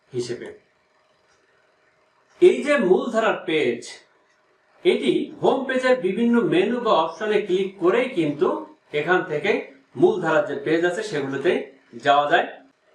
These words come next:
এবং হোম পেজের লিংক থেকেই মূলধারার পেজগুলোতে নির্দিষ্ট তথ্যের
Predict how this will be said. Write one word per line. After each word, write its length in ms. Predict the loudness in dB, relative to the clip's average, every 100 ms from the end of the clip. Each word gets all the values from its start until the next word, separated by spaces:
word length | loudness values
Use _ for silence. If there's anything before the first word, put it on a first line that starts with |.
| -2
এবং 240 | 2 0 -2 -8 -12 _ _ 2
হোম 180 | 2 2
পেজের 300 | -2 0 0 0 0
লিংক 180 | 0 -2 -2
থেকেই 340 | -2 0 0 2 2
মূলধারার 440 | 4 4 2 0 -2
পেজগুলোতে 580 | -4 -4 0 0 2 0 0 -8 -16 2
নির্দিষ্ট 440 | 4 4 -2 -2 -2 -2
তথ্যের 400 | -4 -6 -4 -4